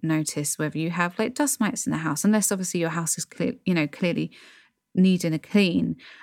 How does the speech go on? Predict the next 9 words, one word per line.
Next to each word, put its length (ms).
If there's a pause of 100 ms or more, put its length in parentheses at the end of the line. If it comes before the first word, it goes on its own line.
(120)
It 140
can 120
be 80
difficult 460
to 120
identify 440
these 240
issues. 580 (340)
So 560